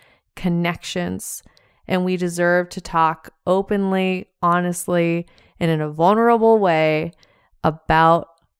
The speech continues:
what it is to have great relationships. So here we are, another episode. And I want to dive into it. I want to start with this quote. "Awareness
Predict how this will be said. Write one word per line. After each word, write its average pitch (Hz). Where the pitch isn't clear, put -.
what 170
it 185
is 165
to 170
have 160
great 160
relationships. -
So 170
here 208
we 254
are, 202
another 202
episode. 185
And 185
I 185
want 196
to 180
dive 196
into 185
it. 165
I 165
want 214
to 233
start 202
with 170
this 196
quote. 170
"Awareness 196